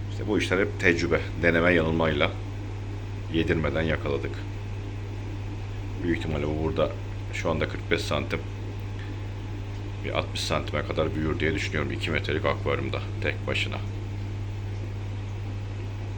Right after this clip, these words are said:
Şöyle kaba almışken üreyebilen kelebek vatozlarımızı bir çekelim. Desenleri gerçekten Borneo'lara göre çok daha güzel.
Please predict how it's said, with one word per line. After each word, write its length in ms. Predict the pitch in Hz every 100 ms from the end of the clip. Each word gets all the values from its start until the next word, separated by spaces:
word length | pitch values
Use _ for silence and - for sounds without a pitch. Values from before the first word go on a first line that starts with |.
| - - - - - - 101 - - 98 -
Şöyle 420 | - 95 82 87
kaba 380 | - 95 90 90
almışken 600 | 92 92 95 - 101 101 - - - - - - 90
üreyebilen 560 | 90 90 92 92 95 98 -
kelebek 440 | 98 87 90 92
vatozlarımızı 640 | 87 90 82 82 82 87
bir 80 | 95
çekelim. 360 | - 90 90 80 - - - - - - - - - - - - - - - - - - - - - -
Desenleri 460 | 98 87 107 107 107
gerçekten 600 | 117 110 95 - 107 101
Borneo'lara 560 | 92 95 101 95 87 82
göre 240 | 82 95
çok 240 | 85 -
daha 140 | 90 87
güzel. 320 | 82 78